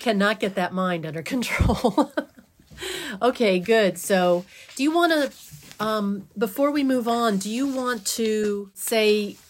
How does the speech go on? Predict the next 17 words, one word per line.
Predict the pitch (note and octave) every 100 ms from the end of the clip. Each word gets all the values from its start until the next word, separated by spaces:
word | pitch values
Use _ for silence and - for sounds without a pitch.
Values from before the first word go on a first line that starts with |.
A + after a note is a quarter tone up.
| -
some | - - A3+ A#3
of | A#3 G#3 - - - - G#3
that | F#3+ - -
part | G#3 G3+
about | G3 F3+ E3+ -
aging | F#3+ G#3 F#3+ G#3 G#3 G#3 G3 F3+
and | F3+
then | F3+ F3 E3+ F3 - _ _ _ _
the | -
stress | - - G3+ G2 - -
added | F#3+ F#3 F#3
of | F3 -
covid | - G3 G3 G3 G3 F#3+ - F#3
in | F3
Eucton | F3+ A3+ - C#4+ D4 D4 C#4
before | F#3+ - F#3+
we | F#3 F#3 F#3 F#3